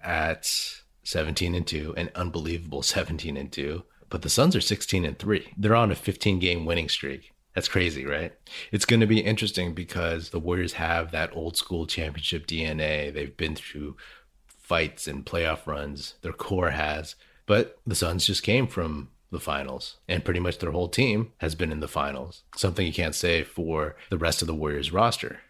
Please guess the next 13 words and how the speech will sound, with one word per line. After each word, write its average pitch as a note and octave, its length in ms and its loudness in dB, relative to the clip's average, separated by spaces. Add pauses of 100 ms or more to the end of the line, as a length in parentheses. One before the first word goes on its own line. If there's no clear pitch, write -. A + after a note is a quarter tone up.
(120)
So - 160 0
I'm D#2+ 100 0
curious G#2+ 420 2
to F2 60 -4
see F#2+ 140 2
how F2+ 220 2
this F#2 240 -2
all E2+ 260 0
plays F2 320 -2
out. - 340 -2 (400)
Will G#2 160 6
the G2+ 100 6
Warriors F#2 500 2